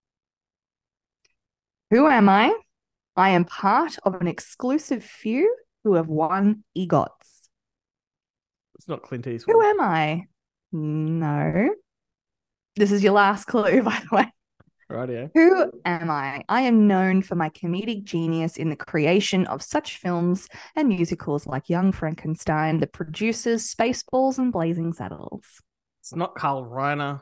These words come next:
Speaker 2: It's Mel Brooks.
Speaker 1: <laughs> Yep. Or Melvin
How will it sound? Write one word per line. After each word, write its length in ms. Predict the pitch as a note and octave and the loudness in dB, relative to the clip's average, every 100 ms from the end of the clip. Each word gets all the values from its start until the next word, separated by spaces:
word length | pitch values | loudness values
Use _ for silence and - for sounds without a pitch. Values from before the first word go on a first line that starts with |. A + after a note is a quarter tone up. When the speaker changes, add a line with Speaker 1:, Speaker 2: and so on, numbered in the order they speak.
| _ _ | _ _
Speaker 2:
It's 100 | - | -12
Mel 160 | B2 A#2+ | -10 -6
Brooks. 320 | B2+ - - - | 0 2 2 0
Speaker 1:
<laughs> 60 | - G3+ - - - G#3 G#3 - | -4 -10 -10 -10 -8 -6 -8 -4
Yep. 400 | E3 D#3 - - - - - | 2 2 2 -8 -20 -8 2
Or 140 | F#3 | 4
Melvin 600 | F3 G3+ C4 C#4+ C#4 C#4 | 6 8 6 8 8 8